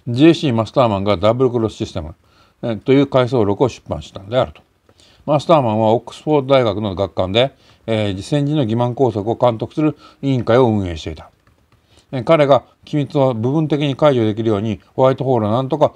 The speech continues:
説得できたのは、一部には当時のホワイトホールの多くの住人たち、とりわけ、えー、当時の外務大臣であった、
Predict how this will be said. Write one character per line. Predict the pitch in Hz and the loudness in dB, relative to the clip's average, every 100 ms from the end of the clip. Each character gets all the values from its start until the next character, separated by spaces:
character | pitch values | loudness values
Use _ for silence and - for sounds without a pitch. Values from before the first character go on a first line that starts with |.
| _ | _
説 | - 123 | -8 -6
得 | - 117 | -2 0
で | 110 | -2
き | - | -4
た | 95 | -4
の | 101 | -4
は、 | 101 | -4
一 | 120 165 | -4 -2
部 | 127 | 0
に | 127 | 2
は | 135 - _ - | 0 -2 _ 0
当 | 160 | 4
時 | 127 | 4
の | 110 | 2
ホ | 101 | 2
ワ | 120 | 2
イ | 113 | 2
ト | |
ホ | 120 113 | -2 -2
ー | |
ル | 107 | 0
の | 120 - _ _ | -2 -4 _ _
多 | 147 156 | 4 4
く | 127 | 4
の | 135 123 110 | -2 -2 -6
住 | 98 101 | -6 -4
人 | 101 98 | -2 -4
た | - | -8
ち、 | - - _ _ _ | -12 -20 _ _ _
と | - | 0
り | 147 | 4
わ | 151 | 4
け、 | 160 156 - _ | 4 0 -6 _
え | 117 | -6
ー、 | 117 | -6
当 | 110 156 | 0 2
時 | 110 | 2
の | 110 | 0
外 | 101 117 | 2 2
務 | 127 | 2
大 | 131 127 | 0 0
臣 | 101 | -2
で | 95 | -6
あ | 87 | -6
っ | |
た、 | - 101 | 0 0